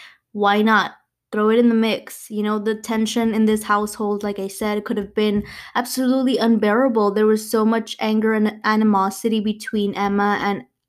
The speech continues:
Abby and Lizzie and their situation and the fact that,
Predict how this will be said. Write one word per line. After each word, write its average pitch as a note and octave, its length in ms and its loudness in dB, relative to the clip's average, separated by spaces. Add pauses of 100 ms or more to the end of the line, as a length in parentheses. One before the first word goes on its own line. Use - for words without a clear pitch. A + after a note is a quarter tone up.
Abby G#3+ 520 2
and G3 360 -4 (360)
Lizzie A3 600 2 (300)
and G#3+ 160 2
their G#3 80 4
situation A3 1080 2
and G#3 160 2
the G3+ 60 -2
fact G#3 380 -4
that, G#3 280 0